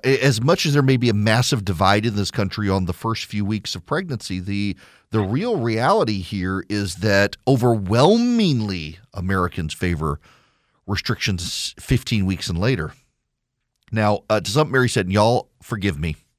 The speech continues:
I'm just gonna ask for your grace here 'cause I'm, I'm gonna go on a tirade now from what she, something she said. Uh, we're gonna get a little theological here for a moment. I realize Mother's Day is coming up. We'll have that at some point,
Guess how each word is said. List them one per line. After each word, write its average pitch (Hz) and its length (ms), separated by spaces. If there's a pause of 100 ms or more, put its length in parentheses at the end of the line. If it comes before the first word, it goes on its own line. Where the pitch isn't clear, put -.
(880)
I'm 101 160
just 104 160
gonna 104 140
ask 107 260
for 117 100
your 107 120
grace 95 260
here 82 140
'cause - 400
I'm, 90 360
I'm 85 160
gonna 90 180
go 98 120
on 101 80
a 95 80
tirade 78 500 (360)
now 85 200
from 80 220
what 85 180
she, 87 300
something 87 380
she 92 160
said. - 300 (1160)
Uh, 85 140
we're 90 140
gonna 95 140
get 92 140
a 98 60
little 95 180
theological 87 640
here 78 160
for 80 160
a 71 60
moment. 67 500 (220)
I 90 80
realize 92 440
Mother's 87 380
Day 92 160
is 87 100
coming 107 240
up. 117 220 (380)
We'll 90 180
have 90 380
that 101 320 (100)
at - 160
some 95 140
point, 95 260